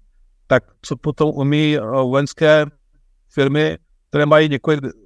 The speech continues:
roků, možná i desetiletí náskok před tou civilní technikou.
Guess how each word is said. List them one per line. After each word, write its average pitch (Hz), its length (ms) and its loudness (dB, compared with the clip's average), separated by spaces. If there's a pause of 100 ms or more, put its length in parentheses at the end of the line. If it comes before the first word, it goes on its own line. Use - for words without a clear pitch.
(140)
roků, 151 580 -6
možná 147 260 0
i 151 60 2
desetiletí 151 540 -2
náskok 147 360 0
před - 200 -6
tou 160 460 0
civilní 156 340 -2
technikou. 165 460 -6